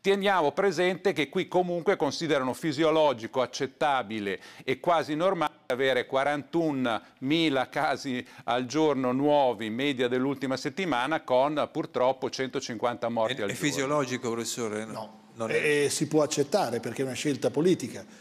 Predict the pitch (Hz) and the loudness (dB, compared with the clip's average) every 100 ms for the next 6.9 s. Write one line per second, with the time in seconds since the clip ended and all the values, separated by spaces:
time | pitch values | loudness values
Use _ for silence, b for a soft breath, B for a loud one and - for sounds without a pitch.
0 | B B 147 - - 139 - 143 135 127 | B B -8 -6 -4 -4 -4 -4 -4 -4
1 | - 151 156 160 147 160 139 123 135 143 | 0 2 4 2 2 -2 -2 -2 0 -2
2 | - 190 151 123 123 123 156 135 131 147 | 0 0 0 -2 -4 0 2 2 0 2
3 | 147 127 123 123 139 - - 123 151 135 | 2 0 -2 -6 -10 -18 -16 -2 0 0
4 | 123 131 113 131 131 131 143 - 127 113 | -4 -4 -4 -2 -2 0 -2 -2 -4 -6
5 | 120 156 139 110 - B B B - 160 | -4 -2 -2 -6 -16 B B B -4 0
6 | 185 - 117 101 - - 165 - | 0 -2 -10 -12 -12 -2 -2 -2